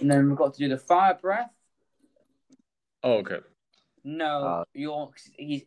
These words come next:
Speaker 1: you're, like, at the top of the ship. They're at the bottom of the ship. Okay, so the, he's aiming at them. So the, um, I'm gonna roll for the wind. The wind direction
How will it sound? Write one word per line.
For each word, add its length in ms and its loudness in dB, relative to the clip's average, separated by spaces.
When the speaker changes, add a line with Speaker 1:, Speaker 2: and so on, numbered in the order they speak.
Speaker 1:
you're, 300 -4
like, 200 -6
at 140 -8
the 240 -8
top 120 -20
of 80 -20
the 60 -20
ship. 260 -8
They're 100 -4
at 80 -8
the 60 -18
bottom 320 -12
of 60 -16
the 80 -18
ship. 280 -8
Okay, 220 -2
so 260 -2
the, 100 -2
he's 260 -6
aiming 200 -2
at 100 -10
them. 200 -2
So 200 -8
the, 520 -16
um, 160 0
I'm 100 0
gonna 140 2
roll 160 2
for 200 -12
the 60 -12
wind. 260 -6
The 80 -14
wind 220 -8
direction 420 -10